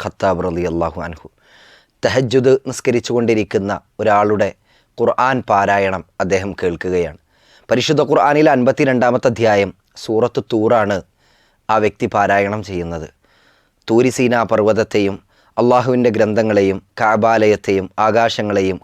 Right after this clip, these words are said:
കടലിനെയും ഇങ്ങനെ അഞ്ച് കാര്യങ്ങൾ സത്യം ചെയ്തുകൊണ്ട് ഖുർആൻ ഒരു കാര്യം ഉറപ്പിച്ചു പറയുന്നുണ്ടവിടെ. "ഇന്ന അദാബ റബ്ബിക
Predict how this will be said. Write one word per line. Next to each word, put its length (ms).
കടലിനെയും 640
ഇങ്ങനെ 260
അഞ്ച് 300
കാര്യങ്ങൾ 380
സത്യം 360
ചെയ്തുകൊണ്ട് 420
ഖുർആൻ 440
ഒരു 120
കാര്യം 340
ഉറപ്പിച്ചു 640
പറയുന്നുണ്ടവിടെ. 760
"ഇന്ന 260
അദാബ 540
റബ്ബിക 360